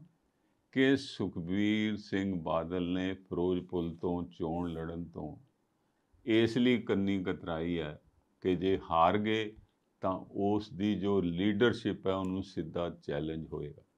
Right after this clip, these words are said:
ਜਿਹੜੀ ਹਰਸਿਮਰਤ ਕੌਰ ਦੀ ਸੀਟ ਹੈ ਬਠਿੰਡਾ ਪਾਰਲੀਮੈਂਟ ਦੀ,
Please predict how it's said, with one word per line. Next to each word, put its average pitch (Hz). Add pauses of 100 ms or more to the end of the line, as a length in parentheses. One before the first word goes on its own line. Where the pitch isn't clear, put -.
ਜਿਹੜੀ 127
ਹਰਸਿਮਰਤ 117
ਕੌਰ 113
ਦੀ 107
ਸੀਟ 107
ਹੈ 104
ਬਠਿੰਡਾ 92
ਪਾਰਲੀਮੈਂਟ 95
ਦੀ, 90